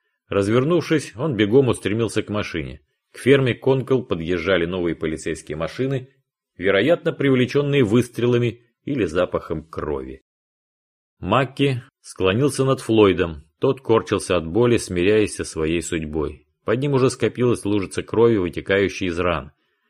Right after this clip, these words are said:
"Ничего не хочешь сказать, Оклахома?"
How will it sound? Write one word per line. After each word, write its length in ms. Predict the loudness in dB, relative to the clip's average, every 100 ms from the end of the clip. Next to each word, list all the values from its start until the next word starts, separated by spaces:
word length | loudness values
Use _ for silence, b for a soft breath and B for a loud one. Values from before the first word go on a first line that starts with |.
| _ _ _
"Ничего 360 | -12 -4 2 2
не 100 | 2
хочешь 280 | 4 2 2
сказать, 440 | 2 4 4 2
Оклахома?" 640 | -4 -4 4 4 2 -6